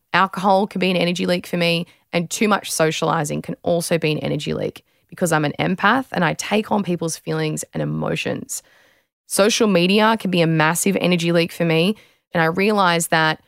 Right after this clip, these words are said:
I'm on social media too much and it can certainly steal my attention and my focus.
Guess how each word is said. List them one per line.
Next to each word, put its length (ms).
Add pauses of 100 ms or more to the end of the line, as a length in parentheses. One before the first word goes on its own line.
(220)
I'm 140
on 140
social 340
media 520
too 240
much 480
and 100
it 60
can 160
certainly 520
steal 240
my 160
attention 540
and 240
my 160
focus. 680